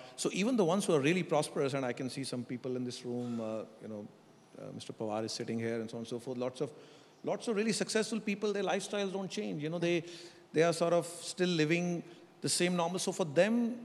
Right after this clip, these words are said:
entrepreneurship is about, ju-, it's just about something that we love doing. Uh, we haven't yet gotten full opportunities in the next twenty years. Um, uh, and this, in the last five years, got s-, distorted for a little bit.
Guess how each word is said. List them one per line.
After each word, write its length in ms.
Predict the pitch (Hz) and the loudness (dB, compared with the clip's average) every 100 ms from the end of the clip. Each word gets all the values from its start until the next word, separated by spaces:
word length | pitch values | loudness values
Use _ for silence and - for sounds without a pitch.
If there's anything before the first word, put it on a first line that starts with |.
| - | -6
entrepreneurship 720 | 143 156 185 185 190 - 180 185 | -2 -2 -2 0 0 0 0 0
is 100 | 165 | 0
about, 400 | 147 151 160 156 | 4 4 4 0
ju-, 120 | 156 - - 160 | -6 -8 -10 -8
it's 180 | 156 | -4
just 260 | - 214 - | 0 0 0
about 320 | 170 170 170 | 0 2 2
something 380 | - 165 180 170 | 0 0 0 2
that 180 | 165 165 | 0 2
we 100 | 156 | 4
love 220 | 147 147 | 4 4
doing. 280 | 147 175 202 - - - - - - | 2 0 -4 -10 -20 -20 -20 -20 0
Uh, 280 | 117 117 117 | 6 8 8
we 80 | 139 | 6
haven't 260 | 143 165 165 | 6 4 2
yet 160 | 131 | 2
gotten 320 | 120 135 196 | 4 4 2
full 160 | 160 156 | 4 4
opportunities 480 | 131 139 147 139 160 | 4 2 -2 -4 -4
in 60 | |
the 60 | 147 | 0
next 180 | 135 - | 0 2
twenty 300 | 143 135 156 | 0 2 4
years. 540 | 139 147 143 - - - - - 117 | 4 4 2 -4 -8 -14 -20 -8 -2
Um, 500 | 117 113 110 107 104 - - - - | 0 2 0 -4 -8 -14 -14 -14 -2
uh, 140 | 123 123 - - - | -2 -2 -6 -12 -2
and 180 | 151 143 | 2 6
this, 260 | 226 - | 6 4
in 160 | - 165 | 0 2
the 80 | 160 | 4
last 280 | 147 220 - | 6 4 2
five 260 | 196 208 | 2 4
years, 120 | 202 143 | 2 2
got 280 | 165 185 | 2 2
s-, 100 | - - | 0 0
distorted 580 | 139 - 165 180 196 | 0 2 2 4 4
for 160 | - 147 | 4 4
a 40 | |
little 200 | 127 123 | 4 2
bit. 160 | 110 | 0